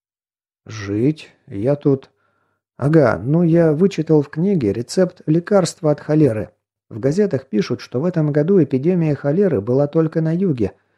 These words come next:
а в следующем году по всей России прокатится. Мы лекарства этого наделаем и продавать будем.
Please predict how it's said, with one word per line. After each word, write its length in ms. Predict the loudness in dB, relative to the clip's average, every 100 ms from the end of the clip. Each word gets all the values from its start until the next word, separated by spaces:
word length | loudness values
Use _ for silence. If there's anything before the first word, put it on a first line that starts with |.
| _ _
а 140 | -8 -8
в 40 |
следующем 600 | -2 0 0 -2 -2 -2
году 360 | 2 0 0 -2
по 160 | -4
всей 300 | -6 -2 0
России 480 | 0 -2 -2 0 0
прокатится. 800 | 0 -4 -2 -4 -6 -14 -14 -14 _ _ _ _ _ _
Мы 200 | -4 2
лекарства 600 | 2 4 2 0 0 2
этого 360 | 2 2 2 2
наделаем 640 | 0 0 0 2 2 0
и 60 | -2
продавать 540 | -4 -2 2 2 0
будем. 360 | 2 2 2